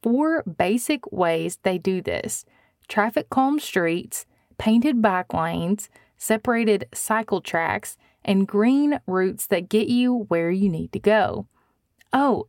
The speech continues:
and there's shared roadways on quieter streets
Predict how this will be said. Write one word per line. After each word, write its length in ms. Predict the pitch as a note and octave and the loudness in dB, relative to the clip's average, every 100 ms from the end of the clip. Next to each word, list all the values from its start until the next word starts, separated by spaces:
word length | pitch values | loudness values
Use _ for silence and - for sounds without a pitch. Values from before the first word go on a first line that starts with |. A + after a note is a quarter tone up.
| - | 0
and 480 | G#3 B3 C#4+ C#4+ C4 | 4 4 4 2 2
there's 320 | G#3 G#3+ G#3 - | 2 0 -2 -8
shared 680 | - - G#3 A#3 C4 A#3 - | -14 -2 2 2 2 2 0
roadways 720 | E3+ D#3 G3 G#2+ E2 - - | -2 -2 -2 -4 -4 -8 -4
on 180 | G#3 F#3 | -2 -2
quieter 480 | - - G#3 G#3+ G#3+ | -4 -2 0 2 0
streets 640 | - - G3 - - - | 0 -4 -4 -4 -6 -8